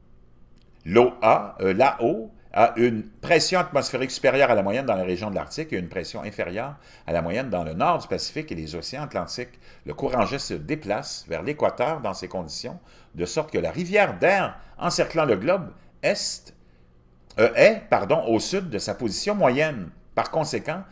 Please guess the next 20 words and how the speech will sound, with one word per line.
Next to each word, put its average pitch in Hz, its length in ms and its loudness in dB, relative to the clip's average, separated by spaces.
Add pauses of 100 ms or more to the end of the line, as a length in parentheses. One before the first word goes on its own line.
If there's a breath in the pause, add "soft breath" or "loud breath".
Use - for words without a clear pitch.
(240 loud breath)
les 85 80 -2
latitudes 110 540 -2
moyennes 127 360 -4
sont 104 200 -6
plus 185 160 -10
susceptibles - 480 -6
de 98 80 -2
connaître 117 320 -4
des 90 100 -4
flambées 120 380 -4
d'air 120 280 0
polaire 123 440 0 (580 soft breath)
glacial 107 760 2
pendant 113 420 2 (220)
les 110 300 -4 (180)
hivers. 120 540 0 (840)
Donc, 95 200 -4
l'oscillation 113 800 0 (240 loud breath)
arctique, - 560 -4
hein, 156 180 -2